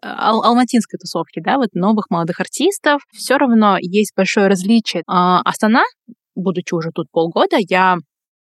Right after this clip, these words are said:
тоже общаюсь с различными творческими людьми, которые пытаются, да, что-то свое сформировать,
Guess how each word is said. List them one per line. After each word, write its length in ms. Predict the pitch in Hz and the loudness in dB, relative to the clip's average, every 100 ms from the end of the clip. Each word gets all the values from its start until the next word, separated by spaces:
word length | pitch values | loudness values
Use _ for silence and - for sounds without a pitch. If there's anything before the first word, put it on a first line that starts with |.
| _ _ _ - | _ _ _ -4
тоже 300 | 196 185 160 | -2 -2 -4
общаюсь 460 | 151 - 175 165 - | -4 0 0 -2 -6
с 80 | 190 | -8
различными 380 | 185 185 190 170 | -6 -6 -8 -6
творческими 480 | 180 - - 175 170 | -8 -8 -10 -8 -6
людьми, 400 | 180 214 339 415 | -2 0 0 -4
которые 480 | - 180 180 175 170 | -6 -2 2 2 0
пытаются, 440 | - 208 202 180 175 | -2 2 2 0 -4
да, 100 | 226 | -6
что-то 220 | - 185 | -4 -4
свое 200 | - 180 | 0 0
сформировать, 680 | - 170 170 180 226 480 | -2 -6 -2 2 2 0